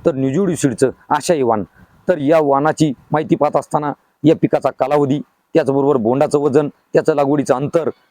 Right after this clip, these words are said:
खत व्यवस्थापन आणि इतर काही वैशिष्ट्ये, अशी सर्व माहिती आपण टप्प्याटप्प्याने पाहणार आहोत. तर शेतकरी मित्रांनो, या पिकाचा कालावधी आहे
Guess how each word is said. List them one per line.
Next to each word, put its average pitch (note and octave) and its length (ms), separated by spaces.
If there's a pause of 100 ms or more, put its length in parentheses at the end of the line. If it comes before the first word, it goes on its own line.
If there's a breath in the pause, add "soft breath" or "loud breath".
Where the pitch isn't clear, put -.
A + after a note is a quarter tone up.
खत A3 180
व्यवस्थापन D3 500 (180)
आणि G#3+ 140
इतर D#3 260
काही C3 160
वैशिष्ट्ये, A2+ 380 (240 soft breath)
अशी E3+ 220
सर्व G3+ 220
माहिती C#3+ 300
आपण A#2 320
टप्प्याटप्प्याने D#3 600
पाहणार A#2+ 280
आहोत. G#2 140 (440 soft breath)
तर C#3 140 (320 soft breath)
शेतकरी E3+ 240
मित्रांनो, D3 420 (240)
या E3+ 180
पिकाचा D3+ 280
कालावधी C#3+ 380
आहे C3 160